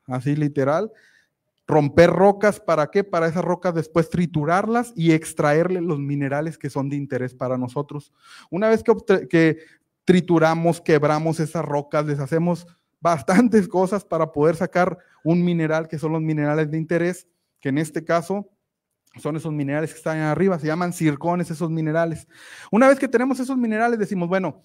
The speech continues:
yo quiero saber la edad de ese mineral, ¿qué tengo que hacer?". Pues tienes que contar la cantidad de papás y la cantidad de hijos que tiene. Ah, ok, bueno, ¿cómo le hago? Los mandamos a un laboratorio.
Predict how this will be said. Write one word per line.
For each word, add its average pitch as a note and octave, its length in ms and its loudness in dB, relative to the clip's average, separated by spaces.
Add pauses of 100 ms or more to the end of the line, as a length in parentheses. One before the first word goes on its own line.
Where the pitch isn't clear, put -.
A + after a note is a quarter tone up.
(160)
yo F#3+ 160 4
quiero A3 180 2
saber G3+ 340 0
la G3+ 120 0
edad F3 280 -2
de F#3+ 60 -4
ese F#3 160 -8
mineral, E3 500 0
¿qué G#3 120 4
tengo G#3 280 0
que G3+ 100 -2
hacer?". F#3+ 360 -2 (800)
Pues B2+ 180 -8
tienes F3+ 240 -4
que D#3+ 100 -14
contar D#3+ 320 -2
la E3 80 -2
cantidad C3+ 360 0
de F3+ 80 2
papás F#3+ 480 -6
y C3+ 80 -8
la C3 100 -2
cantidad B2+ 340 -4
de C3+ 100 -4
hijos C3 200 -10
que - 100 -14
tiene. A2 280 -12 (220)
Ah, - 360 -14
ok, E3 160 -12 (220)
bueno, D3+ 200 -8
¿cómo D#3+ 220 -4
le D3 120 2
hago? D3 320 0 (720)
Los D#3 320 4
mandamos D#3 760 -2 (380)
a G#2 100 -6
un B2+ 120 2
laboratorio. G3+ 720 2